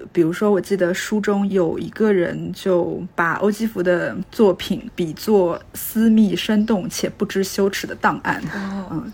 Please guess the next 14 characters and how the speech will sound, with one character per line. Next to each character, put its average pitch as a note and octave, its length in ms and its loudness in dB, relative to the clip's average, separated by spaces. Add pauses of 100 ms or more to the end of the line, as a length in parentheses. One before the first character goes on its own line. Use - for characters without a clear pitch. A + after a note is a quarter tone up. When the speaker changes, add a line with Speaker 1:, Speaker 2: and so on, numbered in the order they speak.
Speaker 1:
就 B3 120 2
是 E3+ 320 -4
有 E3+ 140 0
很 F3+ 220 -4
多 F#3+ 220 2
这 G3+ 160 2
种 D#3+ 300 0 (240)
荡 F3 180 0
妇 - 160 -10
羞 F3 240 0
辱 E3 160 2
的 C#3+ 280 -8
语 F3 160 -6
言， A#2+ 260 -6